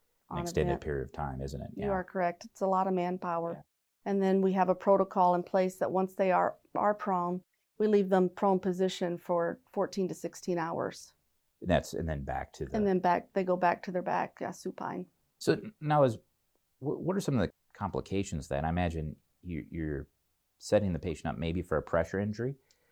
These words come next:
Speaker 1: Could
Speaker 2: pressure
Speaker 1: be.
Speaker 2: ulcer because
Speaker 1: Mm-hmm.
Speaker 2: you're, they're positioned different.
Speaker 1: Could be. One of the things that we do for the E T tube is, um, we change the tube holder out.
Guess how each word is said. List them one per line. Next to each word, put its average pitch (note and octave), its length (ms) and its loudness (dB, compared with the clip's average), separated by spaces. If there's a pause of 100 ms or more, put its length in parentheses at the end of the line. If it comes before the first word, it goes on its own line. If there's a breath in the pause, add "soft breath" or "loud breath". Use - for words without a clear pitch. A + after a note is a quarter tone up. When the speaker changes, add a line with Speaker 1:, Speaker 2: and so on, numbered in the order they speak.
Speaker 1:
Could A#3+ 140 -6
Speaker 2:
pressure - 180 2
Speaker 1:
be. G#2 60 6
Speaker 2:
ulcer G2 380 4
because G#2+ 200 -2
Speaker 1:
Mm-hmm. D#2 80 0
Speaker 2:
you're, D2+ 160 -4 (220)
they're D#2+ 120 -8
positioned F2 560 -6
different. F2+ 340 -6 (200)
Speaker 1:
Could A#3 200 -2
be. A3 240 2
One A3 200 2
of A3 60 2
the A3 120 4
things G#3 260 0
that F#3+ 160 6
we A3 160 2
do G#3 340 4
for G3 200 2
the F3 100 4
E G#3 140 0
T A#3 220 -2
tube F#3+ 440 -2
is, F3+ 380 2
um, F3 260 0
we G3 120 4
change G3 440 -2
the F#3 100 0
tube A3 300 -4
holder E3+ 300 2
out. D#3+ 360 2